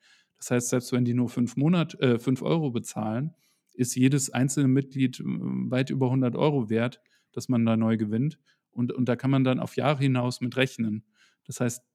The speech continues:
diese Stabilität, die ganz vielen Leuten in den Medien inzwischen fehlen,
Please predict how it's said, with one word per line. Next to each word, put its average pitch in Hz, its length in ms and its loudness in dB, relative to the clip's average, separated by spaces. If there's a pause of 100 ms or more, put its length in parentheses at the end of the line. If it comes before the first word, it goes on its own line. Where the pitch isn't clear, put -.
(120)
diese 127 180 0
Stabilität, 120 840 -2
die 131 80 -2
ganz 131 240 0
vielen 135 300 2
Leuten 127 280 0
in 127 80 0
den 120 120 2
Medien 131 300 2
inzwischen 123 400 -4
fehlen, 143 480 -2